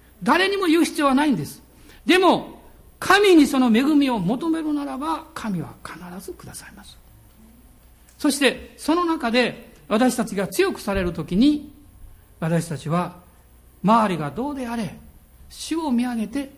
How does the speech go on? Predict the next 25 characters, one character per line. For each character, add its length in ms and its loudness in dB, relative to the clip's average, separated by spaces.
歩 180 -4
く 60 -8
こ 120 -12
と 120 -12
が 80 -16
で 160 -10
き 100 -10
る 60 -10
人 160 -14
に 100 -14
な 80 -20
り 80 -20
ま 100 -20
す。 140 -20
ダ 120 -2
ビ 80 -6
デ 80 -2
の 100 2
も 140 2
う 40 0
一 140 -8
つ 100 -6
の 120 -2
心 320 -10
は、 320 -6